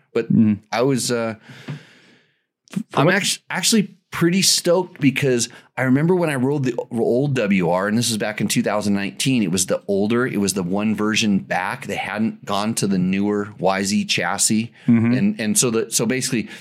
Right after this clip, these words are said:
Speaker 1: it went from the kickstarting one to the no kickstart. This is the, this is the big change. And there's a lot of changes the Y Z kinda took. This is where that Y Z really took a leap forward, at least in the motocross world, motocross comparisons.
Speaker 2: Yeah,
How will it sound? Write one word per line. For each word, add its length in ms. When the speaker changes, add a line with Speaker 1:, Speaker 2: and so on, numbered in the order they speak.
Speaker 1:
it 80
went 200
from 140
the 80
kickstarting 880
one 260
to 140
the 120
no 240
kickstart. 600
This 180
is 120
the, 100
this 240
is 60
the 80
big 200
change. 320
And 100
there's 140
a 40
lot 240
of 60
changes 400
the 100
Y 260
Z 220
kinda 240
took. 260
This 120
is 80
where 140
that 160
Y 240
Z 180
really 320
took 460
a 80
leap 420
forward, 640
at 100
least 340
in 100
the 60
motocross 880
world, 340
motocross 500
comparisons. 540
Speaker 2:
Yeah, 220